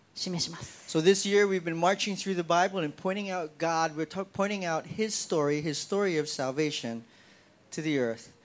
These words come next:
Speaker 1: だからこそ、え、この、この地を救ってくれた、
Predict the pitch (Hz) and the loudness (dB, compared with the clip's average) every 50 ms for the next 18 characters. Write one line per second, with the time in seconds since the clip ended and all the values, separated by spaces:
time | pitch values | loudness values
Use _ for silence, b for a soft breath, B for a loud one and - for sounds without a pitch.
0 | b b b b b b _ _ _ - 254 240 220 220 214 - 269 254 - 208 | b b b b b b _ _ _ -4 0 0 0 0 0 0 -2 0 0 0
1 | - - - _ _ _ _ _ _ _ _ _ _ _ _ _ _ _ _ - | -2 -2 -6 _ _ _ _ _ _ _ _ _ _ _ _ _ _ _ _ -10
2 | - 208 226 226 - 208 208 214 214 214 208 202 220 214 196 202 - 226 240 269 | -6 -6 -4 -2 -2 -2 0 0 0 2 2 0 0 -2 -2 0 0 2 4 4
3 | 285 277 - 330 330 269 247 - - - - 269 262 262 - 277 269 - 269 247 | 2 2 0 0 0 0 0 -2 -6 -8 -6 -8 -6 -4 -4 -6 -4 -4 -2 -2
4 | 262 262 262 - 269 269 269 | -4 -4 -2 0 2 2 2